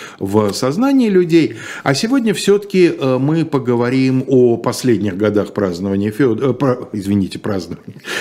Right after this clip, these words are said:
царствования Фёдора Иоанновича. Значит, э, царевич Дмитрий погиб, да, по,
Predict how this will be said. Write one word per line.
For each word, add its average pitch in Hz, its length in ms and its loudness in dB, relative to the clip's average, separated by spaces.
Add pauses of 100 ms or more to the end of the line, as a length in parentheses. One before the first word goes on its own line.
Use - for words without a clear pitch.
(120)
царствования 107 580 0
Фёдора 117 380 0
Иоанновича. 247 600 0 (380)
Значит, 185 420 2
э, 175 100 4
царевич 220 460 0
Дмитрий 123 640 2 (140)
погиб, 135 420 2 (380)
да, 156 260 0
по, 185 420 0